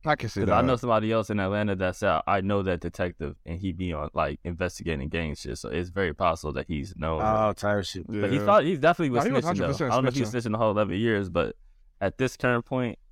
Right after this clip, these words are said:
Speaker 1: Yo ass is grass, my boy.
Speaker 2: my thing is, though, why the police putting these videos
Speaker 1: Yeah,
Speaker 2: out?
Speaker 3: Yeah,
Speaker 1: who
Speaker 3: that
Speaker 1: leaked
Speaker 3: doesn't
Speaker 1: this
Speaker 3: seem
Speaker 1: shit?
Speaker 3: smart. That doesn't seem smart.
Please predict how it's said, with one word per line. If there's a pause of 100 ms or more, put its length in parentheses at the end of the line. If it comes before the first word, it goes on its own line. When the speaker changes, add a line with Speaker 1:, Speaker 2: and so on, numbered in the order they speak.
(400)
Speaker 1:
Yo
ass
is
grass,
my
boy. (180)
Speaker 2:
my
thing
is,
though,
why
the
police
putting
these
videos (260)
Speaker 1:
Yeah,
Speaker 2:
out?
Speaker 3:
Yeah,
Speaker 1:
who
Speaker 3:
that
Speaker 1:
leaked
Speaker 3:
doesn't
Speaker 1:
this
Speaker 3:
seem
Speaker 1:
shit?
Speaker 3:
smart. (880)
That
doesn't
seem
smart.